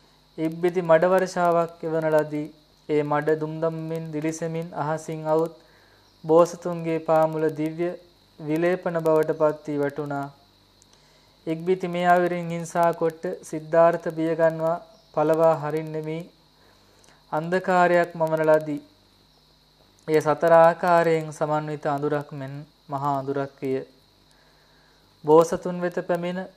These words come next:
සූර්යාලෝකයේ පැතිරෙන්නාක් මෙන් අඳුර අතුරුදහන් විය. මෙසේ මාරයා මේ වාත, වැසි, ගල්, ආයුධ, වාත වර්ෂා, පාසාන, අඟුරු උණු අලු,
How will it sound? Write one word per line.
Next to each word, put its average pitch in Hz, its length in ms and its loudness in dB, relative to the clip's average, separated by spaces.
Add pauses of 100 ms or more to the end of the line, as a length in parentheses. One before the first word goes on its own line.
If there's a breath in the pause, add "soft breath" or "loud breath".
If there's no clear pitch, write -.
(300)
සූර්යාලෝකයේ 160 920 4
පැතිරෙන්නාක් 156 800 -4
මෙන් 165 220 -10 (300)
අඳුර 151 280 -2
අතුරුදහන් 147 640 -2
විය. 139 220 -4 (1300 soft breath)
මෙසේ 170 340 0
මාරයා 165 540 6
මේ 165 200 -2
වාත, 160 320 6 (360)
වැසි, 151 500 -2
ගල්, 160 260 2 (180)
ආයුධ, 156 440 -2 (320)
වාත 156 360 2
වර්ෂා, 160 580 2
පාසාන, 160 720 0 (1040 soft breath)
අඟුරු 160 400 0
උණු 165 240 -4
අලු, 165 220 4